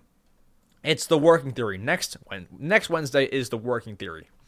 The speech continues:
twelfth or thirteenth, somewhere around there, okay?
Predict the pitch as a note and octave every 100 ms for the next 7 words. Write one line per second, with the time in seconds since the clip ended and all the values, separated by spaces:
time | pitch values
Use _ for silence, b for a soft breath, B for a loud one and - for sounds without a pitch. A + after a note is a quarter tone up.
0 | b b b b - F#3+ F#3+ F#3 - -
1 | A2+ G#2+ F2 D#2+ - - _ - F#3+ D#3+
2 | C#3+ A#2 E2+ G#1+ _ _ - C3+ D3+